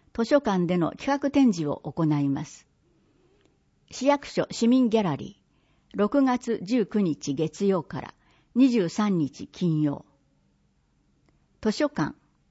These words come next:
六月中。詳しくは各図書館にお問い合わせください。また、三郷中央におどりプラザでは、通年で男女共同参画に関連する図書の貸し出しを行っていますので、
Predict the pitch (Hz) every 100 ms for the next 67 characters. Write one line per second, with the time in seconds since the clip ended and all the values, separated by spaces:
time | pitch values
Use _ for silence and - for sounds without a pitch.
0 | _ _ _ _ 185 208 262 247 226 214
1 | 196 - 165 - _ _ _ _ _ -
2 | 285 294 - 180 160 - _ _ _ -
3 | 269 220 - 233 233 302 226 170 147 -
4 | 165 190 175 170 165 160 - 151 165 139
5 | - - _ _ _ _ _ _ _ _
6 | _ _ _ _ 320 220 233 247 - _
7 | _ _ 220 226 311 294 277 - 277 269
8 | 254 269 262 254 254 214 156 135 151 -
9 | - _ _ _ - 294 302 285 262 240
10 | 220 - _ _ - 180 262 214 175 -
11 | - 269 269 254 277 240 233 190 165 165
12 | 208 214 214 214 214 202 190 285 294 233
13 | 170 185 - 208 202 185 175 170 185 175
14 | 170 - 160 165 185 156 139 123